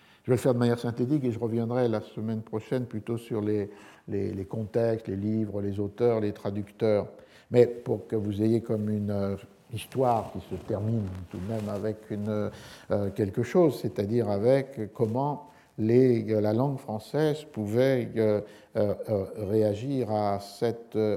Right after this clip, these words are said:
innovation de, euh, la sprezzatura. Le, euh, la traduction française est de quinze cent trente-sept, la première, donc assez proche de, euh, la, l'espagnol, quinze cent trente-quatre.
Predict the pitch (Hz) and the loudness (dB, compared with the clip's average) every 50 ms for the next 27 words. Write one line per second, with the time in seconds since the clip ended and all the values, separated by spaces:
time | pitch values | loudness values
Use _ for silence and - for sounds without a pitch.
0 | - - - 117 113 113 117 110 104 104 101 - - - - - 123 127 127 127 | -2 -6 -6 -6 -4 -2 0 0 0 -2 -2 -4 -10 -14 -8 -4 -2 -2 -2 -4
1 | 131 - - - - - _ _ - 110 98 110 110 113 117 117 113 107 - - | -6 -10 -18 -20 -20 -20 _ _ -12 -2 2 2 4 4 4 4 2 2 0 0
2 | 113 107 104 101 101 104 104 107 - - 104 107 104 101 113 104 101 - - - | 0 2 2 2 2 0 -2 -4 -4 -4 -4 -4 -2 0 -2 -2 -2 -4 -8 -6
3 | 98 98 98 92 90 101 - - _ _ _ _ - - - _ _ _ _ - | -4 -4 -4 -4 -6 -8 -12 -20 _ _ _ _ -20 -20 -20 _ _ _ _ -2
4 | 123 131 151 156 156 151 151 143 131 123 120 127 123 113 110 107 107 107 95 85 | 2 6 8 8 8 8 8 8 6 4 4 4 6 6 6 6 4 2 -2 -6
5 | 76 - - - - 60 69 87 110 - 135 135 131 131 123 - - 123 117 - | -10 -12 -14 -14 -14 -10 -8 -6 -6 2 2 4 4 4 0 0 -2 -4 -2 -2
6 | 117 120 117 - - 151 160 165 139 117 107 110 107 - 135 127 - - - 117 | -4 -4 -2 0 2 2 4 4 2 0 0 0 0 -2 -4 -4 -4 -6 -8 -8
7 | 107 - 107 104 107 - - 185 - - 110 98 - - - 104 104 113 135 160 | -6 -6 -6 -6 -4 -4 -4 -4 -2 -2 -4 -6 -4 -4 -4 -4 -4 -4 -4 -6
8 | 196 214 175 - - _ _ - 101 95 95 - 101 - - - - - - - | -6 -8 -12 -16 -20 _ _ -10 -10 -10 -8 -8 -10 -8 -8 -10 -12 -12 -8 -6
9 | - - - - - - - _ _ _ _ _ _ _ _ _ - 107 101 98 | -6 -6 -6 -10 -16 -20 -20 _ _ _ _ _ _ _ _ _ -12 -8 -6 -6
10 | 101 95 92 - - - - - - - - - - - - - - - - - | -6 -6 -8 -10 -12 -14 -16 -16 -16 -16 -18 -20 -20 -20 -20 -20 -20 -20 -20 -20
11 | _ - - - - - 104 90 - - - 90 90 - - - - - - - | _ -20 -20 -20 -18 -16 -14 -14 -14 -14 -16 -16 -16 -16 -18 -18 -20 -20 -20 -20
12 | - - - _ _ - - _ - - - - - - - 185 - - 95 85 | -20 -20 -20 _ _ -20 -20 _ -20 -20 -20 -20 -20 -20 -20 -18 -14 -14 -12 -12
13 | - 90 92 87 - - 107 110 135 170 202 220 214 - 113 98 - - 92 90 | -12 -12 -14 -14 -10 -8 -6 -6 -4 -4 -6 -8 -8 -8 -10 -10 -10 -12 -14 -14
14 | - - 104 110 120 - 156 - - - | -10 -10 -10 -10 -8 -8 -8 -10 -10 -12